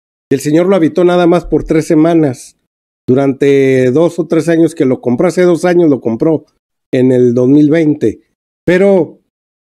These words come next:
la manera de tirar el dinero que no se lo ganaron con el sudor de su frente estos pillos, pues así lo despilfarran.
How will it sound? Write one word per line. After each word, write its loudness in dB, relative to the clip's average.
la 0
manera 2
de 4
tirar 0
el 2
dinero 2
que 0
no 2
se 0
lo 2
ganaron 0
con 0
el -2
sudor 2
de 0
su -2
frente -2
estos -4
pillos, -2
pues -2
así 0
lo 2
despilfarran. -2